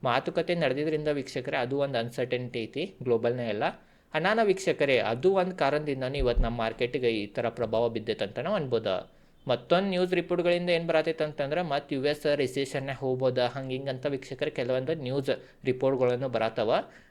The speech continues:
ಅನಾನ ಅದು ಒಂದು ಅಂಜಿಕೆದಿಂದ, ಅದು ಒಂದು ಅಂಜಿಕೆದಿಂದ ಇನ್ವೆಸ್ಟರ್ಸ್ ಸ್ಟಾಕ್ ಮಾರ್ಕೆಟ್ನಾಗ ಹೂಡಿಕೆ ಮಾಡಂಗಿಲ್ಲ. ಅದು ಒಂದು ಕಾರಣದಿಂದನೂ ಇವತ್ತು ನಿಫ್ಟಿ ಆಗಲಿ, ಬ್ಯಾಂಕ್ ನಿಫ್ಟಿ ಆಗಲಿ, ಸೆನ್ಸೆಕ್ಸ್ ಆಗಲಿ ಮೂರು ಇಂಡೆಕ್ಸ್ ವೀಕ್ಷಕರೇ ಒನ್ ಪರ್ಸೆಂಟೇಜ್ ಸುಮಾರು ಬಿದ್ದಾವಂತ ನಾವು ಅನ್ಬೋದು.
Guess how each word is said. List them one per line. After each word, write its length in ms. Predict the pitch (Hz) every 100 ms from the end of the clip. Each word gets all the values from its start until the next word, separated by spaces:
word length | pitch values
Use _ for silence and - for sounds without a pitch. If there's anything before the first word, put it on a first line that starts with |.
| -
ಅನಾನ 300 | 151 185 226 240
ಅದು 260 | 170 156 208
ಒಂದು 540 | 190 180 160 - -
ಅಂಜಿಕೆದಿಂದ, 640 | 135 139 165 170 143 131 127 110 - -
ಅದು 260 | 117 160
ಒಂದು 180 | 170 160
ಅಂಜಿಕೆದಿಂದ 500 | 135 147 156 143 131
ಇನ್ವೆಸ್ಟರ್ಸ್ 760 | 165 131 131 135 143 135 - 147
ಸ್ಟಾಕ್ 360 | - 131 -
ಮಾರ್ಕೆಟ್ನಾಗ 380 | 123 120 120 127
ಹೂಡಿಕೆ 300 | 131 127 127
ಮಾಡಂಗಿಲ್ಲ. 480 | 120 110 120 120 117 - - -
ಅದು 260 | 139 185
ಒಂದು 220 | 202 185 180
ಕಾರಣದಿಂದನೂ 600 | 160 160 160 147 147 151
ಇವತ್ತು 280 | 139 135
ನಿಫ್ಟಿ 340 | 143 123 - 143
ಆಗಲಿ, 400 | 135 127 139 156
ಬ್ಯಾಂಕ್ 260 | 123 117
ನಿಫ್ಟಿ 240 | 127 123 135
ಆಗಲಿ, 180 | 123 135
ಸೆನ್ಸೆಕ್ಸ್ 460 | 127 117 110 -
ಆಗಲಿ 400 | 117 104 95 - - _ 139
ಮೂರು 240 | 131 151
ಇಂಡೆಕ್ಸ್ 320 | 147 131 127
ವೀಕ್ಷಕರೇ 360 | 127 - 123 131
ಒನ್ 240 | 127 120
ಪರ್ಸೆಂಟೇಜ್ 460 | 123 117 120 117 113
ಸುಮಾರು 380 | - 113 113 113
ಬಿದ್ದಾವಂತ 560 | 98 101 107 104 98
ನಾವು 220 | 98 98 139
ಅನ್ಬೋದು. 580 | 175 123 107 95 -